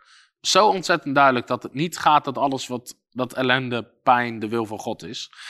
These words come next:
Dus bekijk teksten in hun context. We hebben de kracht van woorden. "Ik zal doen wat ik jullie heb horen zeggen." We hebben zaaien en oogsten en we hebben ons geloof. Dat is zo belangrijk om te begrijpen, de soevereiniteit van God.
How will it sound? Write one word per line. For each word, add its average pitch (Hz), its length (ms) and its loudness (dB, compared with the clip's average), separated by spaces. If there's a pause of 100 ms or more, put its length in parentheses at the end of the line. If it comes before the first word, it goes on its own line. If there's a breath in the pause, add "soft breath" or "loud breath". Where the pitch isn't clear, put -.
(920 loud breath)
Dus 135 140 2
bekijk 175 340 0
teksten 190 420 2
in 160 60 0
hun 143 200 -4
context. 113 480 0
We 127 60 2
hebben 123 180 2
de - 40 -14
kracht - 380 2
van 185 200 4
woorden. 117 640 2 (320)
"Ik 170 200 6
zal 175 180 4
doen 165 140 6
wat 139 100 2
ik 127 80 2
jullie 170 200 6
heb 185 140 2
horen 160 280 2
zeggen." 127 400 0
We 127 60 -4
hebben 127 200 2
zaaien 185 560 4
en 185 80 0
oogsten 131 480 2
en 110 60 -8
we 113 60 -6
hebben 110 300 -6
ons 147 320 0
geloof. - 800 -6
Dat - 200 -6
is 117 120 -2
zo 165 220 6
belangrijk 123 460 2
om 104 260 -8
te - 100 -10
begrijpen, 131 760 -4
de 101 160 -6
soevereiniteit 113 800 -2
van 98 140 -14
God. - 320 -14